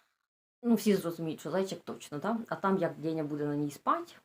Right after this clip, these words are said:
<laughs> чи не спать, як йому сподобається, да? Чи буде він вухами вкриватися, чи куди він їх буде запихати,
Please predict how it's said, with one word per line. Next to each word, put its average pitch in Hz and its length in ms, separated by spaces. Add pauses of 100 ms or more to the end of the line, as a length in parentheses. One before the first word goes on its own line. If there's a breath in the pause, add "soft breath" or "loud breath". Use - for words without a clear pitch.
(200)
<laughs> 196 300
чи - 160
не 160 160
спать, - 520 (340 loud breath)
як 175 220
йому 160 220
сподобається, 233 800
да? 208 160
Чи - 180
буде 165 260
він 165 180
вухами 160 400
вкриватися, 180 640
чи 170 100
куди 165 220
він 196 200
їх 160 100
буде 151 260
запихати, 165 480